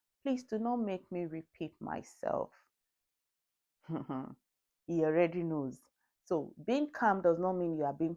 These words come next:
permissive, but because what we are doing is we are also modeling to them how to do things, how to speak to others when things happen and they're trying to resolve an issue with their siblings, with their friends.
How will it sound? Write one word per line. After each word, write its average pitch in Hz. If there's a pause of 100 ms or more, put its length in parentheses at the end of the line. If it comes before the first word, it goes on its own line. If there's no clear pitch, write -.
(120)
permissive, 147 (520)
but 143 (460)
because 214
what 247
we 240
are 185
doing 185
is 160
we 160
are 170
also 202
modeling 175
to 160
them 160 (580)
how 170
to -
do 156 (100)
things, 147 (540)
how 147
to 180
speak -
to -
others 143 (380)
when 196
things 180
happen 156
and 156
they're 147
trying 156
to -
resolve 147
an 151 (120)
issue 175
with 156
their 151 (120)
siblings, 202
with 156
their 143 (100)
friends. 160